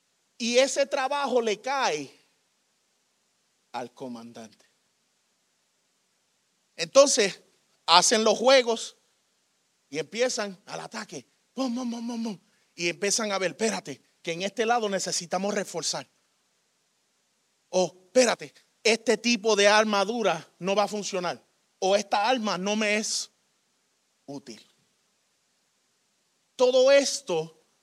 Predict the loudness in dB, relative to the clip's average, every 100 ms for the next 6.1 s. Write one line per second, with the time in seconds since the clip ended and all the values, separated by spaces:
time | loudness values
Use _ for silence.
0 | _ -8 -6 -4 -2 0 2 0 -4 -14
1 | _ _ -2 -2 -6 -4 -2 -2 -4 -2
2 | 0 0 -2 -8 -10 -12 _ -2 -2 -2
3 | -6 -6 -8 -8 -4 -4 -4 -4 -2 -2
4 | -2 -2 -2 0 0 0 0 -2 -2 -2
5 | 2 2 0 0 -2 0 6 6 6 0
6 | -2